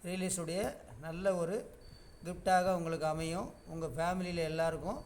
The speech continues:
ஒரு நல்ல ஒரு வாய்ப்பான இந்த லேஅவுட்டில் உடைய ஒரு சிறப்பு அம்சம் என்னன்னு சொன்னாக்க,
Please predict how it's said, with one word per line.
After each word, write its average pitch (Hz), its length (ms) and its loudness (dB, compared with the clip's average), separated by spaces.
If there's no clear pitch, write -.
ஒரு 160 100 -4
நல்ல 170 340 0
ஒரு 156 200 0
வாய்ப்பான 165 460 2
இந்த 165 140 -2
லேஅவுட்டில் 165 480 0
உடைய 156 200 0
ஒரு 156 180 -4
சிறப்பு 180 340 2
அம்சம் 156 340 -2
என்னன்னு 175 320 -4
சொன்னாக்க, 160 340 -2